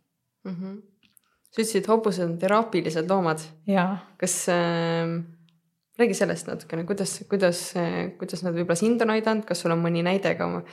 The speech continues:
Speaker 1: nagu reaalselt mõnest inimesest, ke-, kellel on vaja olnud sellist nagu, noh, päris teraapiat, teraapiat või, või kuidas sellega lood on?
Speaker 2: Mhm. Eh, hobused on, ma arvan, kindlasti mind aidanud.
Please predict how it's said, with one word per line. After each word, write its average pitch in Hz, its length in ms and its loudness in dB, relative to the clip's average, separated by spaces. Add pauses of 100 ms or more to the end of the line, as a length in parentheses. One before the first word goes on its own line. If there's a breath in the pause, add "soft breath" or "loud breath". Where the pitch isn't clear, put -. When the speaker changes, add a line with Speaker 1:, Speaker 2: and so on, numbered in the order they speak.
(340 soft breath)
Speaker 1:
nagu 165 140 0
reaalselt 175 380 0
mõnest 170 460 0 (520)
inimesest, 170 460 2
ke-, 175 240 4
kellel 170 260 4
on 214 200 6
vaja 175 180 8
olnud 170 240 4
sellist 165 320 0
nagu, 160 360 2
noh, 165 240 -2
päris 170 240 2
teraapiat, 196 460 2
teraapiat 160 480 0
või, 160 140 0 (140)
või 165 220 -2 (300)
kuidas 170 300 -8
sellega 170 240 0
lood 160 240 -2
on? - 80 -14 (560)
Speaker 2:
Mhm. 202 540 0 (1300 soft breath)
Eh, 190 320 0
hobused 196 340 6
on, 185 80 6
ma 185 140 8
arvan, 185 180 2
kindlasti 190 400 2
mind 190 200 0
aidanud. 190 440 4